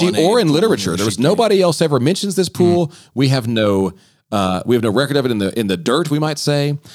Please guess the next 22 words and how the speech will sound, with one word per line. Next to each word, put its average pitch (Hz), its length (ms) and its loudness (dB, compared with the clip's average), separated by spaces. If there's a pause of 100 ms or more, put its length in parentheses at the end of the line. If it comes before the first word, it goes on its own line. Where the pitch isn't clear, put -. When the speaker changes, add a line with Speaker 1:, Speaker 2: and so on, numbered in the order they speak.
(320)
Speaker 2:
And 120 400 0
conservatives 175 600 -2
had 92 200 -6
guessed. 113 340 -4
They, 117 100 0
they'd 110 380 -4
said, 101 220 -4
"This 175 180 0
building, 101 340 0
or 98 40 -2
maybe 139 160 0
this 135 220 -4
hill, 104 260 0
maybe 135 180 0
it's 135 140 -4
under 120 160 -2
this." 110 340 -2 (460)
And 131 100 0
we 139 80 6
really 165 300 2
didn't 139 280 0
know. 85 440 -4